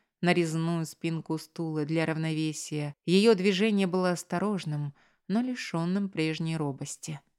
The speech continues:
"Добрый день, ваша светлость". Ровно, без тени подобострастия, но с четко выверенной, неоспоримой почтительностью – поздоровалась она. Голос ее звучал тихо,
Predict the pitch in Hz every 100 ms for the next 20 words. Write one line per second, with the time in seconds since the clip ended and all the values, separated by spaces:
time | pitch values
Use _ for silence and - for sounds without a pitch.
0 | _ 214 220 240 240 240 185 190 185 185
1 | 190 196 - 180 185 - 190 - 175 170
2 | 180 - - - _ _ _ _ _ _
3 | 175 185 175 151 147 - _ 170 160 -
4 | - 175 180 170 165 156 147 151 - 180
5 | 185 - - 160 151 _ _ _ _ 208
6 | 240 - - 220 - - 185 151 185 196
7 | 185 180 180 175 190 202 - 165 165 180
8 | 170 160 151 - - 196 202 202 185 180
9 | - - 175 170 - _ _ 254 233 190
10 | 185 175 170 165 160 - 160 151 139 -
11 | _ _ - 147 170 202 196 190 175 180
12 | 160 160 156 180 175 170 - - 170 202
13 | - - 214